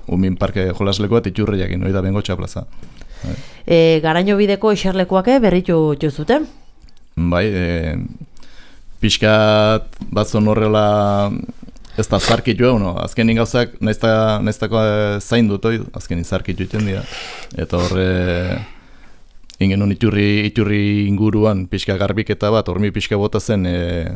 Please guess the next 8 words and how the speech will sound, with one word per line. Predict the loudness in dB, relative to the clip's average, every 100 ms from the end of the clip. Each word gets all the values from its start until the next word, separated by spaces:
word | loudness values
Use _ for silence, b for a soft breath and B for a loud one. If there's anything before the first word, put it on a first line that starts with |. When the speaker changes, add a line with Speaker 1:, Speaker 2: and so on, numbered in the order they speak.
| -4
Speaker 1:
bertako | -2 -2 -2 0 0
urak | 0 0 -2
eta | -2 0
bideratzeko, | 2 0 -2 -4 -2 -2
lokatza | 0 -2 -2 -2
gutxi | -2 0 0
jo | 2 0
izateko, | -2 -2 -2 -2